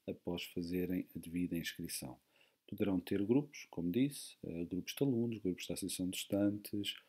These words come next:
outros grupos. Eh, poderão ter aqui, eh, efetivamente, eh,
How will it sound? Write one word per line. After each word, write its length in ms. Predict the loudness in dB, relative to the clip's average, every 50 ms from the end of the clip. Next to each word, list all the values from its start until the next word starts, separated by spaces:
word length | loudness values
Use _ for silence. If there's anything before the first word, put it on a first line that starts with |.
| _ _ -2
outros 300 | 0 0 0 0 -2 -2
grupos. 540 | 2 4 6 4 4 2 -2 -12 -12 -14 -16 _ _ _ -8
Eh, 340 | -6 -4 -4 -2 -4 -6 -8 _ -18 -20 -20 -20 -20 _ _
poderão 260 | -2 2 4 4 4
ter 260 | 4 4 4 4 6
aqui, 560 | 4 2 0 -4 -2 0 2 2 2 0 0 -2
eh, 60 | -4 -4
efetivamente, 880 | -4 -2 -2 -2 -2 -2 -2 0 0 2 4 2 2 0 -2 -8 -12 -8
eh, 60 | -8